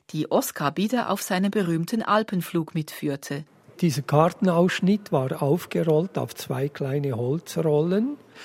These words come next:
Speaker 2: Und er hat immer, wenn er im Flug wieder ein Ziel erreicht hat, hat er, äh, an diesen Holzrollen gedreht.
Speaker 1: Etwas versteckt in einer Vitrine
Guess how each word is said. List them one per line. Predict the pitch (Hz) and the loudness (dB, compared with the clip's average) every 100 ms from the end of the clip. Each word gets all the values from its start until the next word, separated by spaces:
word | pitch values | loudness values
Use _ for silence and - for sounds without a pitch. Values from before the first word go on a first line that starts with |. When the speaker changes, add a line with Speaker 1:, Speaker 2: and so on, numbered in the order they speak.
| - - - - | -18 -18 -14 -2
Speaker 2:
Und | 151 147 | 2 4
er | 147 175 | 4 4
hat | 175 165 - | 2 2 0
immer, | - 165 202 180 | 0 2 4 4
wenn | 160 156 | 2 2
er | 156 156 | 2 2
im | 160 147 | 0 -2
Flug | - 160 190 185 156 | 4 6 6 2 0
wieder | 170 165 156 | 2 4 2
ein | 139 135 | 2 0
Ziel | - 156 156 | 2 2 4
erreicht | 156 135 131 139 156 185 | 2 2 0 -2 -2 -2
hat, | 170 139 | -2 0
hat | 143 - | -2 0
er, | 143 143 143 - - - - | 2 2 -2 -14 -20 -16 -4
äh, | 143 | -2
an | 139 151 135 | 0 0 0
diesen | 160 156 151 117 | 2 2 2 4
Holzrollen | 135 175 - 151 151 151 147 147 143 | 4 4 0 0 4 4 2 0 -2
gedreht. | 131 123 131 127 185 220 - - - _ - | 0 0 2 2 2 -2 -10 -18 -20 _ -4
Speaker 1:
Etwas | 202 233 220 | -2 0 0
versteckt | - 220 - 262 294 - | 0 0 0 -2 -4 -4
in | 185 190 | -2 0
einer | 165 165 160 | 0 0 0
Vitrine | 165 - - 233 247 247 | -2 -6 -4 0 2 0